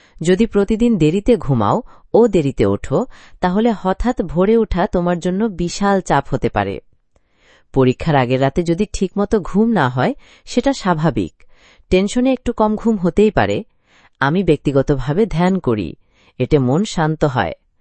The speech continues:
কেউ কেউ নাইকুইল বা বেনিড্রিল খায়, কিন্তু আমি তোমাকে ওষুধ নেয়ার পরামর্শ দিচ্ছি না, শুধু বলছি কিছু মানুষের জন্য এটা কাজ করেছে। ঘুমাতে দেরি না হয় সেজন্য একাধিক অ্যালার্ম দাও।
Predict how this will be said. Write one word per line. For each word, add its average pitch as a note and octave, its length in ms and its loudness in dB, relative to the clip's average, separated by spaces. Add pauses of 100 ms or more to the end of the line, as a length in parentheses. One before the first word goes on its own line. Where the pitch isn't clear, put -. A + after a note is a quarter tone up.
(480)
কেউ F#3 180 4
কেউ A#3 180 2
নাইকুইল E3 720 0 (220)
বা E3+ 180 2
বেনিড্রিল F#3+ 680 0
খায়, C3+ 340 -2 (320)
কিন্তু G3 240 0
আমি F#3 200 2
তোমাকে F#3+ 340 -2
ওষুধ E3 280 0
নেয়ার E3+ 220 -2
পরামর্শ B2+ 580 0
দিচ্ছি E3 440 -2
না, A#2+ 220 -2 (280)
শুধু A#3+ 320 4
বলছি A3+ 500 2 (300)
কিছু G#3+ 260 0
মানুষের G3 440 0
জন্য F3+ 240 0
এটা E3+ 260 0
কাজ D#3 340 0
করেছে। A2 500 -4 (880)
ঘুমাতে D3+ 460 2
দেরি D3 220 2
না E3 160 2
হয় E3 180 0
সেজন্য F#3 400 0
একাধিক D3+ 460 0
অ্যালার্ম F3+ 360 2
দাও। G3+ 260 4